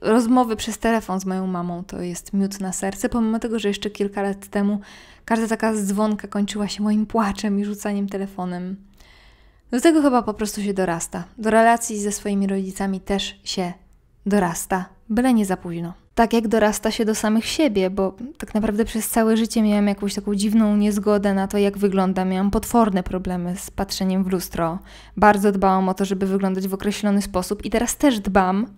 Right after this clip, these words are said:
ale o siebie, a nie wyłącznie o opakowanie i dla siebie, a nie dla innych. Ten temat samoakceptacji wraca jak bumerang i często pytacie mnie, co zrobić, żeby siebie polubić.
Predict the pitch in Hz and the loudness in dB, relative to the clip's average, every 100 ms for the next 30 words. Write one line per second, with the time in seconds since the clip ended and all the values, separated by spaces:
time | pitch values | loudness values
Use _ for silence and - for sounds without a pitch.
0 | - 214 214 233 - 220 190 185 208 - | -2 2 2 2 2 2 2 0 0 -4
1 | - - 196 208 202 196 196 202 - 196 | -12 -2 2 2 2 0 0 -4 -4 -2
2 | 202 196 202 202 214 196 196 190 190 220 | -2 0 -2 0 0 2 2 2 0 -2
3 | - - - - - 208 214 262 254 - | -4 -16 -20 -12 -4 0 6 6 6 2
4 | 208 214 214 220 214 202 202 180 185 180 | 2 2 0 0 0 0 -2 0 0 0
5 | 185 - - - _ _ - 226 247 277 | -6 -10 -20 -20 _ _ 0 2 4 2
6 | 285 - 254 240 240 - - 254 269 254 | 2 0 4 4 2 -4 2 2 2 2
7 | 226 254 269 240 202 233 220 196 208 - | 4 4 2 0 4 4 6 4 0 -4
8 | - 202 196 196 196 - - 226 226 240 | -4 -2 0 0 -4 -4 -2 0 -2 0
9 | 320 330 - 208 202 190 190 226 214 233 | 4 4 2 2 2 0 -2 0 2 4
10 | 240 233 190 208 202 196 202 208 208 214 | 4 4 2 4 4 0 0 0 2 2
11 | 202 196 185 180 - | 4 4 0 -6 -10